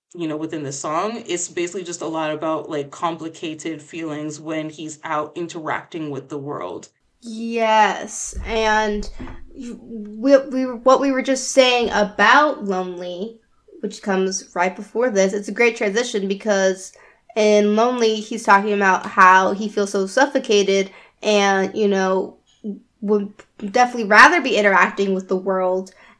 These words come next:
Speaker 2: And then here, he is interacting with the world, and it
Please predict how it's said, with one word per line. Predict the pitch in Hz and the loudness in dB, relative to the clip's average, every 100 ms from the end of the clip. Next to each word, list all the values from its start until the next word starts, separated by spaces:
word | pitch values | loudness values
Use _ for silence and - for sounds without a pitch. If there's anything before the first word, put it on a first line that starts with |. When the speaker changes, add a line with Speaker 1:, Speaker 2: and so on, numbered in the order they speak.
| - | -6
Speaker 2:
And | 226 226 226 | -4 -2 0
then | 226 220 220 220 220 220 220 | 2 2 2 2 2 0 -2
here, | - - - 262 269 247 233 226 226 _ _ | -6 -10 -2 6 8 8 6 4 -4 _ _
he | - 233 226 233 | -8 -4 0 4
is | 277 277 | 4 2
interacting | 240 208 196 214 196 196 202 | -2 -2 2 4 4 2 -4
with | 196 190 | -4 -4
the | |
world, | 190 196 190 202 208 - _ | -4 -2 -2 -2 -6 -12 _
and | - 226 202 202 202 202 196 - | -2 0 2 2 2 -2 -4 -6
it | - 208 196 - | -2 0 0 -8